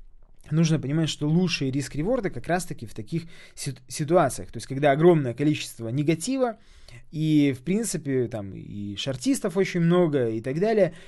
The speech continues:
И, в принципе, любой позитив в данном случае может привести, там, к кратному всплеску цен. То есть, там, допустим, вот даже конкретная компания с технической точки зрения, там, легко может сходить на шесть долларов буквально, там, за несколько дней.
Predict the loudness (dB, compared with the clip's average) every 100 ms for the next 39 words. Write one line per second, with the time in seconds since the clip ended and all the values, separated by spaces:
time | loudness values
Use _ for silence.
0 | -6 -4 -2 -2 0 2 8 8 6 0
1 | -4 -6 -4 0 0 -2 -6 -6 -2 -2
2 | -2 -4 -8 -10 -8 -8 -8 -8 -12 -14
3 | -18 -20 -8 0 2 2 -2 -6 -10 -8
4 | -8 -8 -14 -14 -14 -14 -16 -18 -20 -14
5 | -12 -12 -10 -8 -6 -6 -8 -10 -10 -4
6 | -2 -2 -4 -4 -2 -4 -6 -8 -4 -2
7 | -2 -4 -6 -4 -4 -4 -8 -10 -10 -8
8 | -2 0 0 -2 -6 -10 -6 -4 -2 -4
9 | -8 -8 -6 -6 -8 -18 -10 -2 2 4
10 | 6 6 8 6 0 -6 0 2 2 -2
11 | -8 -6 -6 -6 -8 -6 -6 -10